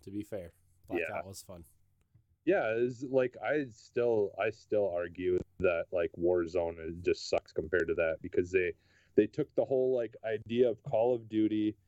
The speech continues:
Speaker 2: and then they mixed in that little bit of fun that exists in the Fortnite game, and they kinda put the two together,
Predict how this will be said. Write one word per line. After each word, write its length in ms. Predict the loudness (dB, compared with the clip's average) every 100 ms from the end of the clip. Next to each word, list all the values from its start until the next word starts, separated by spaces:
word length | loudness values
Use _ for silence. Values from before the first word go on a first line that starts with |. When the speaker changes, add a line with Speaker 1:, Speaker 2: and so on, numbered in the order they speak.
| _ _ _
Speaker 2:
and 160 | -12 -10
then 100 | -8
they 140 | -6
mixed 400 | -6 -8 -6 2
in 160 | 2 2
that 200 | -6 -6
little 360 | 0 2 2
bit 160 | 0 -2
of 160 | -2
fun 440 | -6 _ 0 0 -6 -6
that 180 | -2 -2
exists 720 | -4 -12 _ -8 -6 -6 -6
in 180 | -6 -6
the 80 | -10
Fortnite 600 | 0 2 2 -6 -12 -8
game, 320 | -8 -8 -10 -18 _ -6
and 100 | -2
they 80 |
kinda 220 | -2 -2 0
put 220 | 0 -2
the 60 |
two 260 | -4 0 2
together, 640 | 2 0 0 0 0 -2